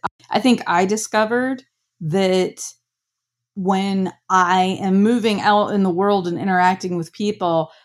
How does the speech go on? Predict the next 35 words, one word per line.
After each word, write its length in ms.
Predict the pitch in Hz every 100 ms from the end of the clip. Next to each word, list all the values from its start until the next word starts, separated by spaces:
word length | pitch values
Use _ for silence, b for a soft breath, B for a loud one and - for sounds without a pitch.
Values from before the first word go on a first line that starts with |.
| b -
I'm 420 | 175 170 170 165 - 185
drawing 680 | 180 175 180 180 196 190
energy 580 | 156 180 185 170 175 170
from 520 | 165 - 175 185 202
them. 480 | 185 165 113 262 269 b b _
And 160 | 190 190
when 120 | 180
I 80 | 175
come 260 | - 202
back 280 | 190 185 180
to 120 | -
sit 280 | 190 - 156
down, 600 | 208 226 220 180 165 -
that 220 | 175 160
energy 340 | 180 180 165 175
is 120 | 160
coming 280 | - 185 165
back 240 | 170 165
out 420 | 196 180 170 -
in 80 | 202
the 100 | 190
form 440 | - 180 180 175 170
of 160 | 151
my 120 | 170
writing. 640 | 165 170 180 208 180 - 208 b b b -
And 140 | 190
when 140 | 190 185
I 120 | 190
couldn't 380 | - 240 240 226
go 220 | 214 208
out 180 | 202 196
and 140 | 190
move 180 | 196 190
among 320 | 190 185 175
people 640 | 170 220 226 180 170 160